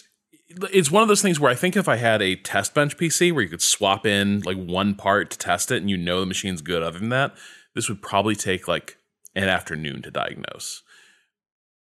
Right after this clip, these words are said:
But just trying to do it with the P C that has, like, any number of these possible faults is a nightmare.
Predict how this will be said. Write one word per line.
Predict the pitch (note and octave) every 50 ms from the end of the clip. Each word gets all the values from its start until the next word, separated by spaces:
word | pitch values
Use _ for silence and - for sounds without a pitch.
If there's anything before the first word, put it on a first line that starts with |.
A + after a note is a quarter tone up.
| _ _ -
But | D#3+ C#3+ B2
just | B2 D3+ F3+ - - -
trying | - - E3+ D3+ C#3+ C3 A#2+ G#2+
to | A2 G#2
do | F2+ - - A#2 A#2 A2+ A2
it | G2+ D#2 E2
with | F#2 E2+ _ _ _ _ _ _
the | - A#2 A#2 A2+
P | - - - B2+
C | G#2 - - - C3 A#2+ A2+
that | G2 G2 -
has, | - G#2+ G2 G2 G2 F#2+
like, | F#2+ F#2 - - -
any | A2 A2 G#2+ G#2+ G#2+
number | G2 F#2 F#2 F#2+ F2 F2
of | E2
these | E2+ E2 -
possible | - F#2+ F2+ F2+ - D#2+ D#2
faults | - - E2+ D#2 C#2+ - -
is | D2 D#2
a | G#2
nightmare. | C3+ C#3+ C3 C#2+ B1 - - -